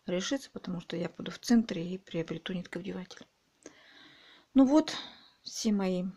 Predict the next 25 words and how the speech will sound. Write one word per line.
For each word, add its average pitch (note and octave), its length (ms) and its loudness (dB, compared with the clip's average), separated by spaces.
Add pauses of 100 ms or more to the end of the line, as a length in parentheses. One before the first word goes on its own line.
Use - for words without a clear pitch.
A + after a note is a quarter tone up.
(360)
процессы A#3+ 560 0
на G3 120 -2
сегодняшний F#3 600 -6
день. F#3 240 0
Следующее F3 440 -6
видео E3+ 300 -2
выйдет E3 360 -6
в - 40 -10
следующую - 400 -12
пятницу. A3 560 -4
Это F#3+ 220 -6
будет G3 380 -6
уже G3 380 -4 (840)
девятнадцатое F3 1040 -6
августа. - 500 -14 (560)
И - 60 -10
также A#3+ 440 -6
я F#3+ 280 -4
буду F#3 320 -8
рассказывать G#3 720 -8
вам F#3+ 480 -6 (640)
о G#3 60 -10
том, G#3+ 360 0
сколько G3 440 -6
я, F#3 320 -2